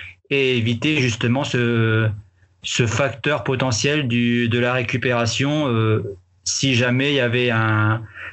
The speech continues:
un problème particulier sur le trajet du retour des Rouennais, un problème avec leur bus ou je sais pas quoi.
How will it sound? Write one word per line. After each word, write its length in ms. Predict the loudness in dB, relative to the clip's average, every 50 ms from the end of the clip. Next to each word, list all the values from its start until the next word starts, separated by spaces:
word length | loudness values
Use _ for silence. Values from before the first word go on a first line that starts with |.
| -10 _ -4
un 100 | -2 -2
problème 380 | -2 0 0 0 0 0 0
particulier 580 | -2 -2 -2 -2 -4 -2 -2 0 0 0 0 0
sur 160 | 0 0 0
le 120 | 0 0
trajet 340 | -2 0 0 0 2 2 0
du 100 | 0 -2
retour 320 | -2 -2 -2 -2 -2 0 0
des 80 | 0
Rouennais, 640 | 0 0 0 0 0 0 0 0 0 0 0 0 0
un 80 | 0 -2
problème 320 | -2 -2 0 0 2 2
avec 260 | 2 0 0 -2 -2
leur 220 | -2 -2 -2 -2 -2
bus 260 | -2 0 0 0 0
ou 80 | 0
je 80 | 0 0
sais 180 | 0 0 0 0
pas 180 | 0 0 0
quoi. 340 | 0 0 0 0 -2 -4 -6